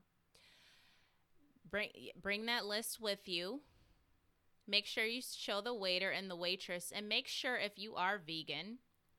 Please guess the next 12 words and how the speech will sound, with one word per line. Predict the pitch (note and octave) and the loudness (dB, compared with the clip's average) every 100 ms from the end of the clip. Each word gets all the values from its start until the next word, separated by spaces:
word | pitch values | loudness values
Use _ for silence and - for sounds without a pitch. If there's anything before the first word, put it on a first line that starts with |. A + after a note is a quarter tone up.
| _ - - | _ -18 -2
make | D4+ | 0
sure | E4+ E4+ | 0 -2
they | C4 B3+ | 4 4
know | B3 A3+ G#3+ | 4 2 2
what | G3 E3 | 0 -2
veganism | F#3 F3 E3+ E3 D#3+ D#3+ - | -4 -2 -4 -4 -6 -10 -6
is. | C3+ F2 - - - _ _ _ _ _ - - _ - - _ _ | -8 -6 -10 -10 -12 _ _ _ _ _ -16 -16 _ -20 -20 _ _
Um, | G#3 F#3 F#3 F#3 F#3 F#3 F#3 - | 0 2 4 2 0 -4 -8 -2
also, | G3+ B3 - G#3+ E3+ | 0 2 0 -2 0
make | F3 F#3+ - | 0 0 2
sure | - - C#4+ C4+ A#3+ G3+ | -2 -4 -2 0 0 0
that | E3+ D#3+ D3+ D3+ | 0 2 4 2